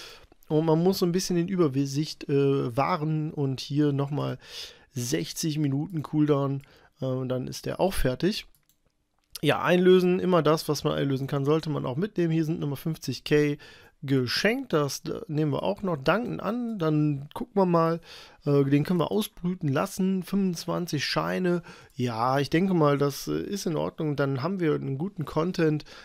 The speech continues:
äh, nachgeliefert, ähm, da sind die fünfundzwanzig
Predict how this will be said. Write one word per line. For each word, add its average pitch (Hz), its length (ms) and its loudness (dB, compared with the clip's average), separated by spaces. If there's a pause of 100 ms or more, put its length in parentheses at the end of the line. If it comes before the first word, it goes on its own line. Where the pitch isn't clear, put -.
(180)
äh, 131 200 -4
nachgeliefert, 147 1040 0
ähm, 131 460 -2
da 131 300 0
sind 131 220 -2
die 123 40 -8
fünfundzwanzig 123 720 -4